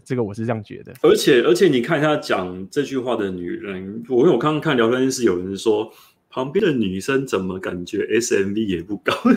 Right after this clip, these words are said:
Speaker 2: <laughs> 就可以大概知道说会讲这样的女人啊。我觉得其实很多时候他们的一些看法都会，呃，会刻意的去，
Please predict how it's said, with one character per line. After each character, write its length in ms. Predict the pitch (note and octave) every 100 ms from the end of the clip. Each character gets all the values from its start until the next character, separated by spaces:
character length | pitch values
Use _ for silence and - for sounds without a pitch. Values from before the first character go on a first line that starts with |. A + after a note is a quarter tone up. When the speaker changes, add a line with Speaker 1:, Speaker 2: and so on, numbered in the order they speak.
| B3+ F4 F4+ E4+
Speaker 2:
<laughs> 640 | - _ _ - - - -
就 120 | G3
可 140 | A3+ F#3
以 40 |
大 100 | F#3+
概 120 | G#3
知 100 | G3+
道 160 | G3+ F#3+
说 260 | F#3 F#3 F#3 - _ _ _
会 220 | - A3
讲 240 | F3 A2 G2
这 80 | C#3
样 160 | C3
的 140 | A2 G2+
女 180 | F#2+
人 220 | F2 F2 F2 F2+
啊。 100 | F2+
我 60 | G2
觉 80 |
得 100 | G#3+ G#3+
其 140 | - E3+
实 100 | E3+
很 140 | C3
多 100 | A2
时 140 | - B2
候 100 | C#3+
他 100 | C#3
们 240 | B2+ A#2 - _ _ -
的 140 | A2+
一 60 | B2+
些 320 | C3+ C3 C3 -
看 300 | - D3+ A2
法 420 | G2 - - - A#2+
都 120 | C#3+
会， 320 | D3 C3+ A2+ - -
呃， 480 | A2 F#2+ F#2 F2+ F2+ _ _ _ _ _ _ _ _
会 100 | -
刻 280 | G#3+ A3+ A3
意 120 | A3+
的 140 | F3+ F3
去， 360 | - G3 E3+